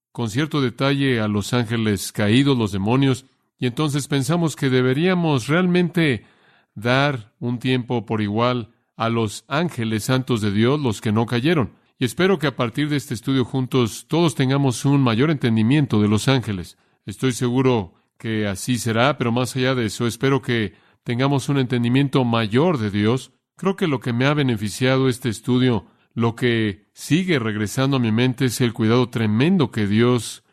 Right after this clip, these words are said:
tiene por asegurarse de la seguridad de sus hijos en un sentido físico. Ha quitado gran parte de la carga que normalmente puedo tener por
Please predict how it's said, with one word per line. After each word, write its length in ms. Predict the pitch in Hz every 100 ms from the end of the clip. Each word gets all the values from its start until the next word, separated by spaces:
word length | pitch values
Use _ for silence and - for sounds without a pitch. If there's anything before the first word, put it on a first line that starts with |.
| _
tiene 640 | - 120 123 123 117 98 - _ _
por 160 | 120 113
asegurarse 1120 | 104 - 101 101 110 135 127 - 127 110 - _ _
de 120 | 123
la 120 | 113
seguridad 560 | 104 107 107 107 123 131
de 200 | 123 110
sus 320 | - 101 -
hijos 320 | 156 131 120
en 100 | 107
un 120 | 113
sentido 360 | 107 110 117 113
físico. 680 | - 120 101 110 117 104 - _ _ -
Ha 240 | 110 123
quitado 960 | 120 110 127 131 123 120 110 90 - _
gran 320 | 113 135 180
parte 320 | 165 165 156 135
de 100 | 120
la 200 | 110 -
carga 420 | 165 202 120 101
que 100 | 110
normalmente 680 | 104 104 117 120 120 113 104
puedo 280 | 117 117
tener 480 | - 107 110 123 120
por 300 | 117 104 85